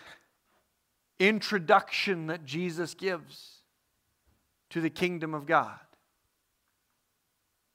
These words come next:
Nine blessings that speak the truth of the heart of God and the nature of his kingdom,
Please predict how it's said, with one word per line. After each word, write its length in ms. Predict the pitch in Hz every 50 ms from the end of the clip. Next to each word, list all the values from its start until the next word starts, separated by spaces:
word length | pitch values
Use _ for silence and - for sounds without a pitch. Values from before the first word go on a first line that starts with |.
| _ _ _ _ _ _ _ _ _ _ _ _ _ _
Nine 680 | - 143 165 175 180 180 185 185 185 185 185 185 175 151 - - - _ -
blessings 800 | 160 160 170 180 185 185 180 - - 180 170 156 151 143 131 143
that 320 | 156 151 151 - - - - - - _ _ _ _ _ _ _ _ _ _ -
speak 640 | - - - - - 208 220 233 226 - - -
the 140 | 180 185 196
truth 580 | - - - - 214 226 233 226 - - - -
of 160 | 214 180 170
the 80 | 196 180
heart 340 | - - 196 196 202 196
of 140 | 196 170 156
God 380 | 170 190 185 190 190 190 190 185
and 120 | 180 170
the 60 | 170
nature 580 | 170 170 170 190 208 208 - - - - 202 185
of 160 | 185 175 -
his 220 | - 180 190 180 -
kingdom, 640 | - - 185 185 185 180 170 165 160 156 151 -